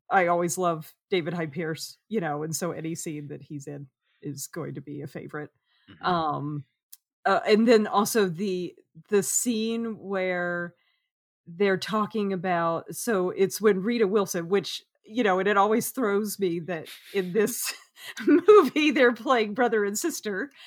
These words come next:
Speaker 1: since you know in real life that they're married <laughs> and you're trying to sort of, you know, <laughs> make that work in your mind.
Speaker 2: <laughs>
Speaker 1: Um, oh,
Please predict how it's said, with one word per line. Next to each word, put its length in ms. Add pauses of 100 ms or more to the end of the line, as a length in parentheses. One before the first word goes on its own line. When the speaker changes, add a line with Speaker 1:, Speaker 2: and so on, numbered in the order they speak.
(120)
Speaker 1:
since 480
you 140
know 400
in 160
real 200
life 300
that 160
they're 140
married 580 (220)
<laughs> 220
and 420
you're 140
trying 400
to 80
sort 280
of, 240 (380)
you 120
know, 280 (220)
<laughs> 240
make 340
that 240
work 280
in 120
your 140
mind. 560
Speaker 2:
<laughs> 40 (380)
Speaker 1:
Um, 460 (240)
oh, 120